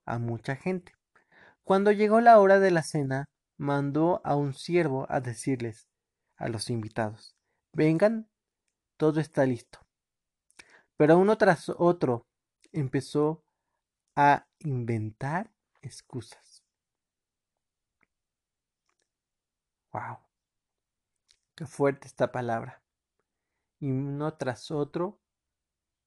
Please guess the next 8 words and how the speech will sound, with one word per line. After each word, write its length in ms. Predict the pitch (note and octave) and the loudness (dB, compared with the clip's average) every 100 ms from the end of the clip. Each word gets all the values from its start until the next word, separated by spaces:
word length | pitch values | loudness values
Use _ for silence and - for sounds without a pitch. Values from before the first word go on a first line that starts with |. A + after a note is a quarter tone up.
| _ _ _ _ _ _ _ _ | _ _ _ _ _ _ _ _
fue, 520 | - C3 C#3 C#3 _ _ _ _ _ _ _ _ _ | -8 -4 -4 -8 _ _ _ _ _ _ _ _ _
y 60 | - | -16
cada 260 | - B2 B2 | -6 -4 -4
uno 180 | B2 | -6
de 140 | A#2+ A#2+ | -6 -6
ellos 400 | A#2+ C3 C3 _ _ | -6 -8 -12 _ _
inventó 460 | C3+ A2+ G#2 G2 G#2+ | -14 -10 -10 -10 -16
excusas. 680 | - - - _ _ _ | -18 -20 -20 _ _ _